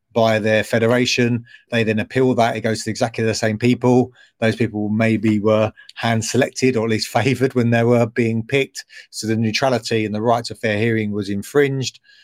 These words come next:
So that's one example, just on a dispute resolution perspective. Another example would be freedom of expression, such as the Olympic Games, where they want to make sure they control the moment. They don't want an athlete to protest at the podium because it damages,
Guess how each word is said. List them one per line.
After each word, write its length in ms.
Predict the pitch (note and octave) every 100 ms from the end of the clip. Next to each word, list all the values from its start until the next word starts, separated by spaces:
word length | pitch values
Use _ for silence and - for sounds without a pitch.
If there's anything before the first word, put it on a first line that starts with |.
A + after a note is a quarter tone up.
| -
So 120 | B2+
that's 160 | B2 A#2+
one 200 | A#2+ A2
example, 580 | G2 G2+ G2+ B2+ E3 -
just 160 | - A2
on 100 | G#2
a 60 |
dispute 360 | G2+ G2+ - A#2
resolution 460 | G#2 G#2+ A2 G#2
perspective. 720 | F#2+ F#2 A2 - A#2 B2+ C3 - - - - A#2
Another 440 | A2+ B2+ A2+ A#2
example 480 | G#2 A#2 A2+ A2 A2
would 120 | F#2
be 380 | A2 G#2+ G#2 - _
freedom 300 | - A#2+ G#2+
of 120 | G#2
expression, 640 | G#2+ - - B2+ C#3+ D3 - _ -
such 240 | A2+ -
as 80 | G2
the 80 | G2
Olympic 360 | G2+ G#2 A2 A#2+
Games, 420 | A#2 A#2 A2 G2
where 360 | G2 G2 G2 -
they 140 | G#2
want 240 | G2 G#2+ A#2+
to 100 | G2+
make 160 | G#2 G#2+
sure 120 | G2+
they 80 | G2
control 440 | G#2 - A2 G2+
the 80 | G2
moment. 600 | G2+ G#2+ G2+ G2+ G2+ - _
They 80 | B2
don't 120 | A2+
want 120 | G#2+ G#2
an 240 | A2 A#2+
athlete 320 | A2+ - A#2+
to 60 | -
protest 420 | G#2 - G#2+ -
at 40 |
the 60 | A2+
podium 420 | B2 B2+ B2+ C#3
because 220 | A#2+ -
it 80 | G#2
damages, 480 | A2 A2 G#2 G2+